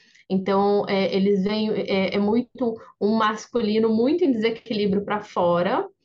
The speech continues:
essa servidão muito para o outro, mas pouco pra si mesmo. Então, assim, é, as pessoas são muito fechadas no sentido de, de, de não chorar, de, assim, a, a gente vê na T V, às vezes, as,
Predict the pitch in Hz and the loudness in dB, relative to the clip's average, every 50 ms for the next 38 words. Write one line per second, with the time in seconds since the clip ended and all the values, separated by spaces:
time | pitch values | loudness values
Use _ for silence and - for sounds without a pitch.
0 | _ _ - - 196 - 214 202 - 226 214 208 202 220 196 202 202 208 208 220 | _ _ -6 -4 -4 -4 -4 -4 -2 -2 -2 0 0 0 2 2 2 2 2 2
1 | 220 233 277 269 - - 233 220 220 226 226 214 196 185 - 196 196 208 240 233 | 2 0 0 -4 -2 -2 -2 0 2 2 2 2 2 0 0 0 0 0 0 -2
2 | 262 262 - - - - _ - 220 214 214 226 220 - - - 202 202 202 214 | -6 -8 -8 -10 -20 -20 _ -8 -4 -2 -2 -2 -4 -6 -6 -4 -4 -4 -4 -4
3 | - 208 208 202 - - 220 214 202 196 190 185 180 190 180 190 190 190 - 202 | -6 -4 -4 -6 -6 -6 -4 -4 -2 -2 -2 -4 -2 -2 -2 -2 -2 -2 -2 0
4 | 196 196 202 202 196 - 196 185 185 185 185 - - - - - _ _ - - | 0 0 0 -2 -4 -2 -2 0 0 -2 -4 -8 -14 -20 -20 -20 _ _ -8 -4
5 | 196 196 202 - - 196 196 - - 202 - 214 202 - 220 214 208 214 208 - | -2 0 0 -2 -2 -6 -6 -6 -6 -4 -2 -2 -2 0 0 0 0 -2 -2 -4
6 | - - 247 254 - - - 247 208 214 240 269 262 226 220 208 202 202 214 208 | -6 -2 -2 -2 -2 -2 0 2 4 4 4 4 2 2 2 0 0 0 -2 -4
7 | 214 208 202 - 226 208 202 - - 226 214 208 220 196 190 208 214 214 208 202 | -6 -6 -6 -4 -4 -4 -4 -4 -6 -6 -4 -4 -4 -4 -4 -4 -4 -4 -4 -4
8 | - _ _ _ _ _ _ _ - 190 185 196 214 214 214 214 214 208 208 208 | -6 _ _ _ _ _ _ _ -8 -6 -4 -2 -2 0 0 0 0 2 2 0
9 | 202 - 202 190 185 185 190 190 180 - _ _ _ _ _ _ _ _ _ _ | 0 0 0 0 0 0 0 -2 -6 -10 _ _ _ _ _ _ _ _ _ _
10 | _ _ _ _ _ _ - 214 - 233 233 226 220 220 220 - - 240 220 220 | _ _ _ _ _ _ -10 -6 -2 -2 0 2 0 0 -2 -2 -2 0 2 2
11 | 208 202 190 - 190 185 185 190 185 185 185 202 196 190 190 185 - 190 - - | 2 2 2 2 2 2 2 2 0 0 0 0 0 0 0 -2 -4 -6 -4 -2
12 | 214 196 190 - - - - _ _ - 196 196 202 220 214 302 349 - - 370 | -4 -4 -4 -6 -14 -20 -20 _ _ -6 -4 -2 0 0 2 2 0 0 0 0
13 | 440 415 349 262 254 240 214 202 202 202 - 202 190 196 202 202 196 196 196 | 0 2 0 0 0 0 0 0 0 -2 -2 -2 0 2 2 2 2 0 -2